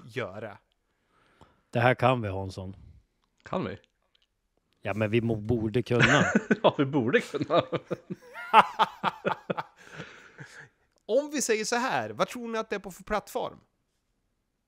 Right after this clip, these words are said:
Speaker 2: Jaha, jag tänkte alla, men då, eh, säger jag väl
Speaker 1: Nej,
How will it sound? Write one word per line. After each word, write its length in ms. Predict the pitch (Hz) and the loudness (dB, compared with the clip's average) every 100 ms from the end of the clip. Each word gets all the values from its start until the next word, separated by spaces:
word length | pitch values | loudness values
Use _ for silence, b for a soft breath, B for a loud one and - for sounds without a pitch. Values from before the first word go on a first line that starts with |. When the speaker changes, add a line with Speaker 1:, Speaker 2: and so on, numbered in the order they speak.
| _ _ _ _ _ _ | _ _ _ _ _ _
Speaker 2:
Jaha, 360 | - 127 127 90 - | 0 2 2 0 -6
jag 160 | 113 | -2
tänkte 260 | 131 110 113 | -2 0 -2
alla, 300 | 95 101 127 | -2 -2 -2
men 240 | 98 92 | -2 -4
då, 280 | 110 120 117 | 0 2 4
eh, 160 | 113 107 | 2 2
säger 300 | 117 110 107 | 0 0 0
jag 280 | 104 107 104 | -2 -2 -4
väl 420 | 101 98 98 98 | -4 -6 -6 -4
Speaker 1:
Nej, 260 | 147 220 | -4 -4